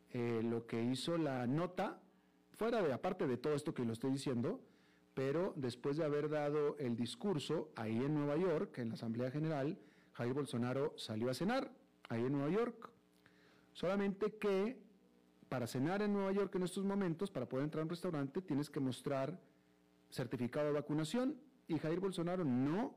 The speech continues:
está vacunado, orgullosamente. Entonces no lo dejaron entrar al restaurante. Y la fotografía que se, eh, transmitió por noticieros de televisión de Estados Unidos es a Jair Bolsonaro comiendo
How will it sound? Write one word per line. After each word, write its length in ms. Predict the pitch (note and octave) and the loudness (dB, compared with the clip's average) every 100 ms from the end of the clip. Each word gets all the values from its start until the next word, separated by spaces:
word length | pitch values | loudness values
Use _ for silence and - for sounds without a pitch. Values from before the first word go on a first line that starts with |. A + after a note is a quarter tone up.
| - | -6
está 320 | B2 - C#3+ | -6 -2 0
vacunado, 680 | D3 D3+ D#3 E3+ A#3+ D4 - - - | 0 0 0 2 2 0 -4 -10 -4
orgullosamente. 1000 | B2+ A2+ A#2+ A#2 C3+ G3+ C4 C#4 - A2+ - | -2 2 2 2 0 2 2 0 -2 -4 -6
Entonces 600 | A#2+ A#2+ - C#3 C3 G3 | -2 0 0 0 0 0
no 280 | G3+ C3+ C3+ | 2 2 2
lo 140 | F3 G#3+ | 0 0
dejaron 400 | D#3 C3+ C3 D3+ | -2 -2 -2 0
entrar 500 | C3 B2+ B2 B2 - - - _ _ _ - | -2 -2 -2 -2 -6 -16 -20 _ _ _ -6
al 140 | A#2 | -4
restaurante. 640 | A2+ B2 D3+ B3+ D#4 B2 A2+ - - _ - | -2 -2 0 0 0 -4 -8 -14 -20 _ -6
Y 60 | D3+ | -2
la 120 | C#3 | -2
fotografía 640 | C#3+ C#3+ C#3 C3 A3 F#3 F#3+ - - _ _ - | -2 -2 -2 0 0 0 -2 -12 -20 _ _ -4
que 360 | B2 A#2+ A#2 | 0 2 0
se, 640 | A#2 B2 A#2 A2+ A2 G2+ - - _ _ _ _ - - - - | -2 0 0 2 0 -2 -8 -20 _ _ _ _ -20 -20 -12 -4
eh, 320 | A#2+ A2+ G#2+ - - - | -2 0 -2 -6 -18 -6
transmitió 600 | B2+ A#2+ B2 F#3+ G3+ C4+ - | -2 0 0 0 0 -2 -6
por 180 | B2 A#2 | -4 -2
noticieros 540 | A#2 B2 A#2+ D#3 E3 | -2 -2 -2 0 0
de 80 | D#3 | 0
televisión 400 | D3 C3 B2 D#3+ | 0 0 0 -2
de 60 | D3 | -2
Estados 300 | D#3+ E3 D#3+ | -2 -2 -2
Unidos 300 | F3 F#3 F#3+ | -2 0 0
es 100 | E3 | 0
a 40 | |
Jair 160 | C3+ C#3+ | -2 0
Bolsonaro 640 | D#3 D3+ C3+ D3 D#3 G3 - - | -2 0 0 0 -2 -4 -12 -10
comiendo 640 | - A#2+ C#3 D3 C#3+ D3+ | -2 2 2 2 2 0